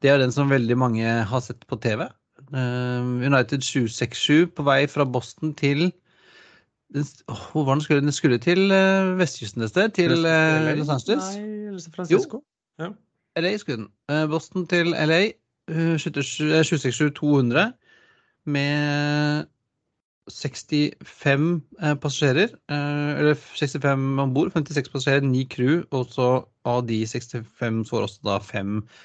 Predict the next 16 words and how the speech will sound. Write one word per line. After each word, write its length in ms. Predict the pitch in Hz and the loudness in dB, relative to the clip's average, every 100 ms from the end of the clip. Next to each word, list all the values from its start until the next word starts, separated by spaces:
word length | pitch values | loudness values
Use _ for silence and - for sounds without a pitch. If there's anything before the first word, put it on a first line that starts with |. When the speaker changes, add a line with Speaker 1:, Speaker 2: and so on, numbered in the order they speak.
| - - _ | -20 -20 _
Speaker 1:
kaprere 760 | - 143 113 82 - 101 98 127 - _ _ _ _ | -4 0 0 -2 -8 -6 -2 -2 -4 _ _ _ _
som, 380 | - 120 117 113 | -10 -6 -4 -4
eh, 80 | 113 | -6
tok 220 | - 107 _ - | -8 -16 _ -10
kontroll 380 | 131 120 113 107 | -6 -2 0 0
med 480 | 110 117 117 113 113 | 0 0 0 0 -2
denne 160 | 113 113 | -4 -4
flyen 380 | - 139 185 190 | -2 0 0 0
og 220 | 147 147 | 0 0
fløy 380 | - - 117 107 107 | -4 -2 0 0 -2
de 80 | 104 | -4
da 160 | 104 101 | -4 -4
inn 300 | 107 104 110 | -6 -8 -8
i, 400 | 107 104 101 104 | -10 -10 -10 -10
eh, 160 | 104 113 - - - - _ | -8 -8 -10 -20 -20 -20 _
sørtårnet 1200 | - - 170 147 107 92 - 120 104 113 151 147 | -14 -2 4 4 4 0 -4 -2 0 2 2 0